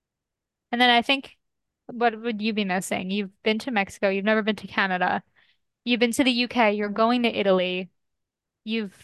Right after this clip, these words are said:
Speaker 1: you're going to France. You're going to D R. You're going to Spain.
Speaker 2: Going to Spain.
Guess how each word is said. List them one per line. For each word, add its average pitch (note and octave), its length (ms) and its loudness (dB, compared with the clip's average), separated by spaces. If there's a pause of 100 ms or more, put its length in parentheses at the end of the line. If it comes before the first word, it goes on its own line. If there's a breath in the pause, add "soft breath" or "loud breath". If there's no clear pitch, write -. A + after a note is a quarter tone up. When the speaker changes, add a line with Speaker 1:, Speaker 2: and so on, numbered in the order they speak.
Speaker 1:
you're A3+ 220 -2
going A#3+ 240 6
to B3+ 60 2
France. G3 760 -2 (460)
You're A#3 100 0
going A3 300 2
to C4 120 0
D A3+ 160 2
R. G3 380 0 (200)
You're G#3+ 140 -2
going A3 180 0
to A#3+ 60 0
Spain. F#3+ 520 -2
Speaker 2:
Going G3+ 140 -2
to G#3+ 40 -4
Spain. G3+ 420 -6